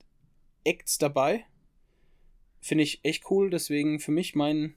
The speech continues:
mein Veranstaltungstipp der Woche ist umsonst und draußen in Würzburg. Geht's hin, sch-, hört's euch geile Musik an, f-, mit Freunden, macht's absolut geil.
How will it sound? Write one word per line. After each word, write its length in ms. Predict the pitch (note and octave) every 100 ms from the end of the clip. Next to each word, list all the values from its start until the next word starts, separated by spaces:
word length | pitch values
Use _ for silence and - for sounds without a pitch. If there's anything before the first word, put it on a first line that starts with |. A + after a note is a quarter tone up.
| -
mein 180 | - E3
Veranstaltungstipp 1300 | - D#3 G#3+ G3+ G3 F#3+ - - _ - - - G#3
der 140 | - D3+
Woche 240 | F3 -
ist 360 | - - - - _ - - - _
umsonst 640 | E3+ E3+ - F3 A3 - - _ _ _
und 340 | - D#3+ - -
draußen 420 | A2+ C3+ G3 E3
in 160 | C3+ C3+
Würzburg. 560 | E3+ - - D#3+ D#3+ - - - _ _
Geht's 260 | C#3+ D3 -
hin, 380 | E3 F3 F3 F3+ - - - - - - - - - - -
sch-, 480 | - - - - - -
hört's 240 | D#3 F3 -
euch 200 | D#3 -
geile 260 | C#3+ F3
Musik 380 | F3 E3+ F#3 F3+
an, 380 | C#3+ E3 E3+ E3+ - _ - _ _ _ -
f-, 240 | - -
mit 200 | D#3+ D3+
Freunden, 680 | - C#3 D#3+ - E3 E3 D3+ -
macht's 500 | C#3 D#3 - - - _ _
absolut 460 | - C3+ - C3+ -
geil. 320 | - G#2+ C#3+